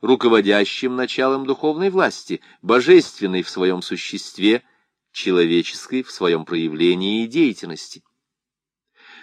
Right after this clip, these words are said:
На неподвижной основе церковного предания свободные силы человечества должны согласно двигаться под общим руководством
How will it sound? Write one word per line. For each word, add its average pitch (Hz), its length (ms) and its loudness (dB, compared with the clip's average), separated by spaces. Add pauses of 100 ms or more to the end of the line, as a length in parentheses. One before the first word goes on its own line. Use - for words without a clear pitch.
(120)
На 110 260 -2
неподвижной 165 960 2
основе 147 540 2
церковного 143 760 0
предания 131 680 0 (180)
свободные 131 960 4
силы 139 540 2
человечества 120 1000 0 (220)
должны 113 580 0
согласно 120 840 0
двигаться 101 640 -4 (220)
под 85 260 -6
общим 147 460 0
руководством 131 640 -2